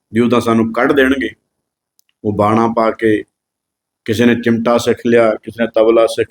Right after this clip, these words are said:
ਲਿਆ, ਕਿਸੇ ਨੇ ਚਾਰ ਸ਼ਬਦ ਸਿੱਖ ਲਏ, ਨਿਤਨੇਮ ਸਿੱਖ ਲਿਆ, ਤੋਂ ਗੁਰਦੁਆਰਿਆਂ 'ਚ ਡਿਊਟੀਆਂ ਕਰੀ ਜਾਂਦੇ। ਸਮਝੋ ਥੋੜ੍ਹਾ ਬਹੁਤਾ। ਕਹਿਣਗੇ, "ਆਰ ਐਸ ਐਸ ਨੇ ਘੁਸਪੈਠ ਕਰਤਾ,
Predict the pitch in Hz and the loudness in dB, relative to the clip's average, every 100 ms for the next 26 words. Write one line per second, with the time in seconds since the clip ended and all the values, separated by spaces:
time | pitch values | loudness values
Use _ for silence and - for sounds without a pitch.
0 | 117 117 113 - 113 120 117 - 113 110 | 0 2 0 -4 -6 -4 -4 -2 -2 -2
1 | - 107 107 - 117 - 117 113 110 - | -2 -4 -2 -6 -6 -4 -2 0 -2 -10
2 | _ _ _ _ _ _ - 110 120 120 | _ _ _ _ _ _ -4 -2 0 0
3 | 120 117 117 110 117 117 113 110 _ _ | 0 0 -2 -2 0 0 -2 -8 _ _
4 | _ _ _ _ 113 104 101 110 117 113 | _ _ _ _ -2 0 2 2 2 2
5 | 107 92 107 104 101 98 90 98 - _ | 0 0 -2 -4 -6 -12 -16 -16 -16 _
6 | _ _ _ _ _ _ _ _ _ _ | _ _ _ _ _ _ _ _ _ _
7 | _ _ _ _ _ _ _ _ _ _ | _ _ _ _ _ _ _ _ _ _
8 | - 104 127 156 131 127 113 107 - 110 | -4 0 2 0 0 -6 -8 -12 -16 -20
9 | _ _ - 123 160 175 170 _ _ _ | _ _ -4 0 0 0 -4 _ _ _
10 | - 139 143 156 165 175 160 165 165 175 | -2 2 4 4 2 -2 -6 -12 -12 -14
11 | 170 160 - 185 160 - - 107 - 98 | -14 -16 -10 -4 -4 -4 -6 -8 -8 -14